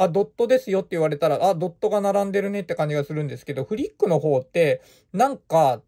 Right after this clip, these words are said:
タイヤの跡みたいな感じの、感じになってません？これもはや、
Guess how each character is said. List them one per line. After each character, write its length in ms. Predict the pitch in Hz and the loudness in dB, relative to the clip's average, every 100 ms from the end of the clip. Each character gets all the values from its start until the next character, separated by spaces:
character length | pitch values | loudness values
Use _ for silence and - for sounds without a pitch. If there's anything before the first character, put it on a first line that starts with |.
| _ | _
タ 140 | 226 | -6
イ 140 | 240 247 | -4 -4
ヤ 140 | 277 | -4
の 160 | 269 269 | -4 -2
跡 160 | 220 | 0
み 120 | 160 | 0
た 100 | 139 | -2
い 40 | 123 | -4
な 80 | 123 | -4
感 180 | 135 | -6
じ 120 | 127 120 | -6 -8
の、 260 | 120 - _ _ _ _ _ _ | -12 -14 _ _ _ _ _ _
感 200 | - 139 | -4 -4
じ 120 | 127 139 | -2 -4
に 80 | |
な 120 | 131 131 | -4 -6
っ 20 | |
て 80 | 123 | -8
ま 100 | 110 | -12
せ 160 | 117 | -12
ん？ 100 | 131 - | -12 -8
こ 140 | - | 0
れ 80 | 208 | 2
も 180 | 160 240 | 2 0
は 200 | - 180 | 0 2
や、 440 | 143 156 139 127 | 4 6 4 2